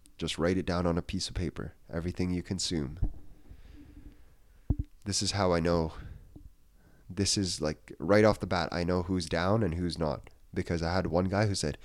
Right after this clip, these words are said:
"Okay, that's great. Thanks for that. I'm gonna start today." And then I had another guy who said he was gonna start next week. And next week was still, like, five days a week, five days away. I said, "What the fuck?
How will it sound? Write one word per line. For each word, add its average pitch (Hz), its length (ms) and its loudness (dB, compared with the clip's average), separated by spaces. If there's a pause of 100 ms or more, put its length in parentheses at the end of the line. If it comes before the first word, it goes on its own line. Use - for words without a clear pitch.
(220)
"Okay, 92 280 2
that's 82 180 2
great. 90 300 4 (440)
Thanks 92 200 2
for 92 120 0
that. 110 320 4
I'm 78 120 -2
gonna 80 100 2
start - 300 0
today." 80 360 -2 (1160)
And 82 120 -8
then 87 120 -2
I - 20 -4
had 90 180 -2
another 92 300 2
guy 80 200 2
who 87 100 0
said 85 160 0
he 85 100 2
was 85 100 2
gonna 82 160 2
start 80 280 2
next 82 240 -2
week. - 320 -4 (440)
And 90 160 -2
next 95 260 2
week 87 200 -2
was 82 100 0
still, 85 220 2
like, 69 180 0
five 82 280 0
days 78 200 0
a 71 60 -4
week, - 320 -6 (100)
five 92 320 2
days 82 200 0
away. 69 340 -2 (880)
I - 20 -12
said, - 140 -8
"What 76 160 -6
the 78 80 -6
fuck? - 400 2